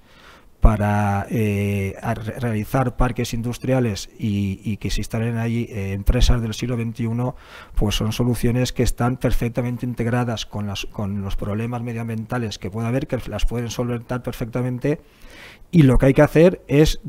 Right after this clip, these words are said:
ponerse a trabajar ya, y desde luego tiene que ser el ayuntamiento el que tome la iniciativa para desarrollar ese, ese parque industrial.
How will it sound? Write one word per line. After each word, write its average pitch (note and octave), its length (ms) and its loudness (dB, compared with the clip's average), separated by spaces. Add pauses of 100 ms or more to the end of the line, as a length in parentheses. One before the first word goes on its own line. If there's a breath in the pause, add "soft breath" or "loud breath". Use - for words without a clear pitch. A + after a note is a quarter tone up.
ponerse C3+ 340 2
a C3+ 60 4
trabajar C3+ 480 2
ya, C#3+ 400 4 (640)
y E3 140 6
desde C3 240 8
luego C3 300 4
tiene D3+ 200 4
que D3 100 2
ser D#3 140 4
el D3+ 60 8
ayuntamiento C3 600 4
el D3 60 4
que B2+ 140 4
tome A#2 240 0
la A#2+ 80 -2
iniciativa A#2 720 -2 (480 loud breath)
para B2 220 2
desarrollar A#2+ 800 2
ese, A#2 640 0
ese B2 220 2
parque A#2+ 240 0
industrial. A2 540 -2